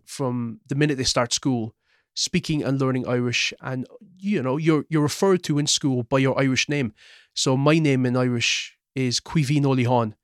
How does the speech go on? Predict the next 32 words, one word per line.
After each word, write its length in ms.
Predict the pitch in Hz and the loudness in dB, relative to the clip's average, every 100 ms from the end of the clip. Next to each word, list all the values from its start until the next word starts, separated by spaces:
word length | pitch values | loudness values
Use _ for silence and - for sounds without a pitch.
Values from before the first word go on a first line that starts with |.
| _ _ _ - | _ _ _ -14
And 120 | 123 | -6
so 240 | - 123 - | -4 -2 2
all 400 | 143 170 165 143 | 6 6 6 2
throughout 300 | - 139 117 | 0 -2 0
school, 340 | - 131 127 | -2 0 2
I 80 | 120 | 0
was 140 | 117 | -2
called 340 | - 127 120 - | -4 -2 -2 -2
Caoimhín. 480 | - 120 113 107 107 | -6 -4 -4 -6 -8
And 120 | 117 | -8
I 80 | 123 | -6
also 280 | 143 170 - | -6 -6 -6
don't 200 | 104 98 | -6 -6
like 320 | 107 120 - - | -6 -8 -10 -12
the 80 | |
name 180 | 101 101 | -8 -8
Caoimhín, 540 | - 110 117 113 120 117 | -8 -8 -6 -6 -6 -8
to 80 | |
be 100 | - | -8
honest. 360 | 107 113 - - - - _ | -6 -6 -8 -12 -20 -20 _
It's 100 | 123 | -4
not 140 | 139 139 | 0 0
a 40 | |
very, 320 | 123 131 123 | 0 -2 -2
like, 180 | 117 113 - | -4 -8 -6
tough 300 | - 139 - | -2 -2 0
sounding 420 | 139 127 113 110 | 0 0 -2 0
name. 260 | 117 113 - - | 0 -2 -6 0
Well, 160 | 220 | 4
there, 140 | 226 214 | 6 4
there's 260 | - 190 | 4 4
a, 200 | 202 170 | 4 2